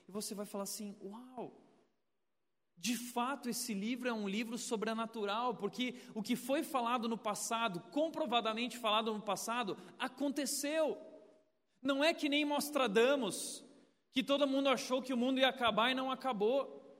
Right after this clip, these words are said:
As profecias dadas pelos profetas aconteceram." Vai estudar a Bíblia e você vai se maravilhar com isso, elas realmente aconteceram.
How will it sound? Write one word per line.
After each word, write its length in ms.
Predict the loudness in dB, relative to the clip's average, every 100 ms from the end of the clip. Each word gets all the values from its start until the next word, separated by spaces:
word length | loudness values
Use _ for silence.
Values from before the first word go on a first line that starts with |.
| -20 _ _
As 200 | 0 2
profecias 760 | 2 2 2 0 2 4 2
dadas 380 | 4 4 4 0
pelos 300 | -2 -2 -2
profetas 760 | 0 -2 2 2 2 0 -4 -4
aconteceram." 1120 | -6 0 0 2 2 2 2 4 4 2 -2 -10 -16 -20 -20 _ _
Vai 360 | 2 8 8 8
estudar 400 | 4 6 6 6
a 20 |
Bíblia 320 | 6 4 4
e 40 | 2
você 240 | 2 2
vai 120 | 0
se 160 | 2 4
maravilhar 600 | 4 4 4 4 2 2
com 180 | 0 -2
isso, 320 | -2 0 2
elas 300 | 2 2 2
realmente 760 | 2 2 2 2 0 -2 -4 -6 -12 -6
aconteceram. 880 | -4 -2 -2 -2 0 0 0 0